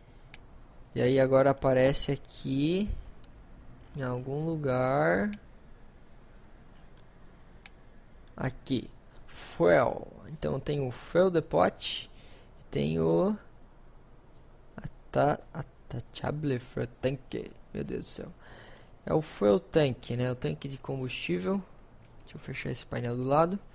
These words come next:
Então vamos colocar aqui o tanque de combustível. Ele tem que ser colocado. Ué, na verdade não.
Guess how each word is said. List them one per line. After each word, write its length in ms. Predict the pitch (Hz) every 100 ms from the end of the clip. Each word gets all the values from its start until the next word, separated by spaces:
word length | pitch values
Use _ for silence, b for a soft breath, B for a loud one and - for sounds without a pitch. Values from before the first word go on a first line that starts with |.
| B B B B B
Então 140 | -
vamos 220 | 170 185 180
colocar 340 | 175 170 170
aqui 220 | 165 -
o 80 | 160
tanque 400 | - 170 175 -
de 100 | 147
combustível. 840 | - 147 139 - - 147 170 190 -
Ele 100 | 127
tem 200 | - 127
que 60 |
ser 180 | - 127
colocado. 1200 | - 127 123 - 127 123 120 131 123 117 117 143 156 - - - - - - - - - - - - - - - - - - - - - - - -
Ué, 160 | - - - - - - - - - - -
na 100 | 139
verdade 480 | 127 117 120 127 131
não. 340 | 131 131 127